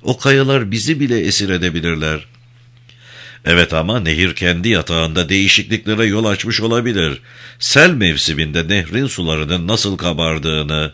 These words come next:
ve hızını size anlatamam. Nehir yirmi metre yükseliyor ve on deniz mili hızla akıyor.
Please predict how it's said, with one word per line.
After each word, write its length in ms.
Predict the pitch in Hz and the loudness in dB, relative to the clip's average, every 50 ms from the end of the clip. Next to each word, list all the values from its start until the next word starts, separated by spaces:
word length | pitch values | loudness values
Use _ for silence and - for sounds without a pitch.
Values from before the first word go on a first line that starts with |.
| - | -6
ve 140 | - 92 104 | -4 -2 0
hızını 420 | 95 101 113 101 95 120 123 123 | 0 0 0 -2 -2 -2 -2 -2
size 280 | 107 - 110 107 90 110 | -2 -2 -2 -2 -2 -2
anlatamam. 720 | 110 98 90 85 87 78 85 87 87 80 73 73 69 64 - - - - - - - - - | -2 -2 -2 -2 -2 -2 -2 -2 -2 -2 -2 -4 -6 -8 -12 -16 -20 -20 -20 -20 -20 -12 -2
Nehir 280 | 80 110 123 147 165 151 | 2 4 4 4 4 4
yirmi 320 | 147 135 143 135 139 160 | 4 4 2 2 2 2
metre 340 | 147 131 123 - - 110 107 | 2 2 2 2 2 0 2
yükseliyor 680 | 95 90 85 - - 90 82 76 76 73 73 73 69 65 - - - - | 2 0 0 0 0 0 0 0 -2 -2 -2 -4 -4 -6 -10 -16 -18 -4
ve 160 | 67 92 95 | 0 0 0
on 400 | - - 131 147 156 147 135 110 | 2 2 2 2 2 2 2 0
deniz 280 | 107 110 120 135 117 92 | 0 0 2 0 -2 -2
mili 200 | 92 110 113 117 | -2 0 0 0
hızla 480 | 110 90 117 143 123 92 90 90 85 | 2 2 2 0 0 0 -2 0 0
akıyor. 460 | 82 78 - 80 76 76 76 73 67 | -2 -2 -4 -6 -4 -4 -4 -4 -6